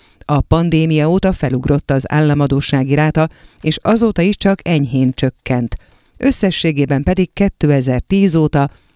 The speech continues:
megduplázódott a nominális államadósság, és a G D P arányos a kétezer-tizenhetes szinten áll. Kezdődik a Nemzeti Adó és Vámhivatal idei árverés sorozata.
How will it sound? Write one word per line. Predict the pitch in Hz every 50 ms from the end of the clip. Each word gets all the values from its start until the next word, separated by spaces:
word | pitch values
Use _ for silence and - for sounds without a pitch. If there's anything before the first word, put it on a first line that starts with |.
| _
megduplázódott | - 226 254 254 190 156 151 127 - 139 131 131 131 131 131 131 131 143 160 165 -
a | 156 143
nominális | 151 170 185 185 165 143 135 139 123 127 120 123 127 - -
államadósság, | - 170 170 165 160 156 151 139 139 139 - - - 160 175 180 - - _ _ _ _ _ _
és | - - 156 -
a | 135
G | 131 139 170 202
D | 190 214
P | 208
arányos | - 190 180 175 175 170 170 175 180 - -
a | - 185
kétezer-tizenhetes | - - 208 202 - 190 185 175 180 185 180 - 196 180 165 190 175 156 156 156 - - 120 117
szinten | - - - 123 131 - - 120 120
áll. | 117 - - - 113 117 - _ _ _ _ _ _ _ _ _ _ _ _ _ _ _ _ _ _ _ _ _ _ _ _ _ _ - - - - _ -
Kezdődik | - 202 214 202 165 190 180 175 202 - 175
a | 175
Nemzeti | 180 196 190 160 165 147 165 139
Adó | 170 165 151 151
és | 151 143 -
Vámhivatal | 160 160 160 165 170 156 151 143 143 - 156 147
idei | 120 165 147 151 147 143 101
árverés | 123 151 160 151 135 143 135 139 139 135
sorozata. | - - 156 156 151 143 131 143 135 - 143 151